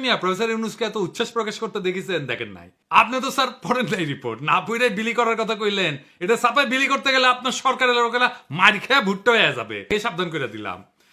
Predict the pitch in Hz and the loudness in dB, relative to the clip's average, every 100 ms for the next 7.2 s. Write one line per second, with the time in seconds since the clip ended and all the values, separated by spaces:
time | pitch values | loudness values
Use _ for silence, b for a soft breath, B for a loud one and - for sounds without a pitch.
0 | b 160 190 180 185 196 220 175 127 117 | b -8 -4 -4 -2 0 0 0 -2 -4
1 | 90 - _ b b b - 190 233 247 | -10 -12 _ b b b -4 2 4 6
2 | 254 247 254 254 - 240 254 226 226 233 | 4 6 6 6 2 0 4 4 4 0
3 | 226 202 254 233 175 135 104 92 B B | -2 -4 -6 -6 -6 -6 -10 -12 B B
4 | 170 143 220 240 247 262 254 240 226 240 | -2 0 -2 0 2 0 0 -2 -2 -2
5 | 233 208 214 220 202 208 202 180 214 - | -2 -2 -2 -2 2 0 0 -6 -8 -6
6 | 208 196 156 175 185 175 165 135 175 196 | -4 -2 -2 -2 -4 -6 -10 -6 -4 -4
7 | 175 - | -2 -4